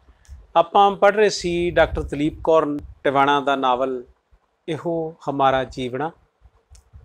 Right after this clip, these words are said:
ਇਸ ਨਾਵਲ ਦੇ ਮੁੱਖ ਪਾਤਰ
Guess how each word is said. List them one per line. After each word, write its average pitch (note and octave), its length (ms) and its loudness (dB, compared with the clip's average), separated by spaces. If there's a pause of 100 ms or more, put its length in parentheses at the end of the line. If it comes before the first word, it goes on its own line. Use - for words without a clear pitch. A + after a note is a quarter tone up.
(1400)
ਇਸ G3 300 -2
ਨਾਵਲ F#3 440 6
ਦੇ G3 520 6 (2500)
ਮੁੱਖ G3+ 220 -4
ਪਾਤਰ D#3 460 0